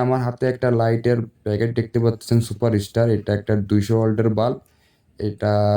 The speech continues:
রুমটা বেশ গরম রাখে। আর যেহেতু শীত চলে আসছে, আমি আজকে আমার এই পাখির রুমে সাদা বাল্বটা চেঞ্জ করে এই বাল্বটা লাগাই দিলাম। আর এই বাল্বটা হচ্ছে আমি বিকাল থেকে রাত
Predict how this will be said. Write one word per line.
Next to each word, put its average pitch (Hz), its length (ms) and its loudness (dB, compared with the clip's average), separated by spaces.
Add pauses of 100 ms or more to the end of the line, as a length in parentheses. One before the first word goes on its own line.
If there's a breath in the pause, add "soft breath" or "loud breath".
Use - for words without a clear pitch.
(140)
রুমটা 107 340 4 (120)
বেশ 113 140 2 (200)
গরম 104 280 2
রাখে। 107 240 -4
আর 117 140 0
যেহেতু 110 300 -2
শীত 113 140 -2 (100)
চলে 117 240 4
আসছে, 123 200 -4 (500 soft breath)
আমি 110 280 4
আজকে 107 220 -4 (120)
আমার 110 240 2
এই 110 60 2 (100)
পাখির 104 300 0
রুমে 110 240 4
সাদা 110 280 0
বাল্বটা 107 320 0
চেঞ্জ 104 180 0 (100)
করে 113 180 2 (260)
এই 104 60 2 (100)
বাল্বটা 104 280 -2 (100)
লাগাই 101 260 2
দিলাম। 120 200 0 (680 soft breath)
আর 101 260 2 (220)
এই 127 80 6 (120)
বাল্বটা 127 360 -2
হচ্ছে 123 220 -6 (120)
আমি 127 180 4 (380)
বিকাল 120 300 2 (160)
থেকে 123 240 0 (320)
রাত 107 160 2